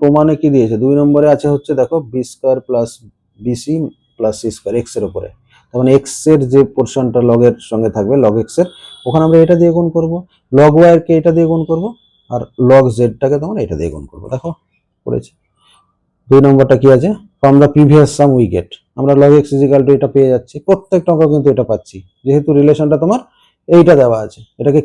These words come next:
কে ধরলেই তোমার আমরা কি log x is equal to k into এটা পাবো, log y is equal to k into এটা পাচ্ছি, log z is equal to k into a minus b এটা পাচ্ছি। হুম, এবার দেখো, দেখো x to the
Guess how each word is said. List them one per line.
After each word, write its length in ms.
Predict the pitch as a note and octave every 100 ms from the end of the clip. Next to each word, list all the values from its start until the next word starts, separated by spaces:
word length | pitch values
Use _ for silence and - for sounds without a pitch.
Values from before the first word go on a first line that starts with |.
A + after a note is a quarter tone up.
| -
কে 100 | E3 D3+
ধরলেই 300 | D#3+ E3 G3 F3+
তোমার 160 | D#3+ D3
আমরা 140 | D3 D3+
কি 60 | D#3 B2
log 100 | B2 C3+
x 40 | -
is 60 | B2+
equal 160 | C3 C3+
to 40 | C#3
k 20 | B2+ B2
into 140 | A#2 A#2
এটা 100 | A2
পাবো, 180 | A2 G#2+ A#2 _ _ _ -
log 140 | C3+ C3+ D3+
y 40 | C#3+
is 80 | C3
equal 180 | C3 B2
to 40 | B2
k 20 | C3 C3
into 160 | B2 B2
এটা 120 | A#2+ A2+
পাচ্ছি, 300 | G#2+ - - A2 _ _ _ _ C3+
log 140 | D3+ B2+
z 20 | E3 D3
is 80 | C#3+
equal 180 | D3 C#3+
to 40 | -
k 20 | C3+
into 140 | C3 B2+
a 20 | B2+
minus 240 | B2 A#2+ G2+
b 20 | A2 A2+
এটা 100 | A#2+
পাচ্ছি। 260 | A2+ - - A#2 _ _ -
হুম, 140 | A3+ A#3 _ _ C3
এবার 160 | D#3+ D#3
দেখো, 180 | D#3 D#3 D#3 B2
দেখো 160 | C3+ G3 G#3 C#3+
x 20 | D3 -
to 60 |
the 80 | D#3+